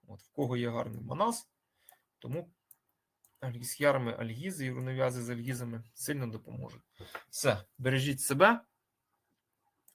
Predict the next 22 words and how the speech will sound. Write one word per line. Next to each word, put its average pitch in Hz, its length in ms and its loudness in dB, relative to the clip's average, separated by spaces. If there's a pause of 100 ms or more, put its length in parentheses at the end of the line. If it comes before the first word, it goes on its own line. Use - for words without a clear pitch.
(680)
працюємо 135 500 2
на 120 100 2
перемогу. 123 640 4 (720)
Ось. - 220 -12 (1080)
І 147 200 -2 (1300)
все - 240 -2
буде 123 240 -4
добре. 123 440 -8 (580)
Інакше 123 340 -6
бути 120 220 -6
не 120 80 -10
може. 123 300 -12 (360)
Ми 120 120 -6
ж - 80 -8
сюди 120 160 -6
прийшли 131 320 -2
повоювати. 127 640 -6 (240)
Ну, - 160 -18 (140)
значить, 135 460 -6
такий - 240 -8
час - 380 0 (100)
повоюємо. 131 480 -4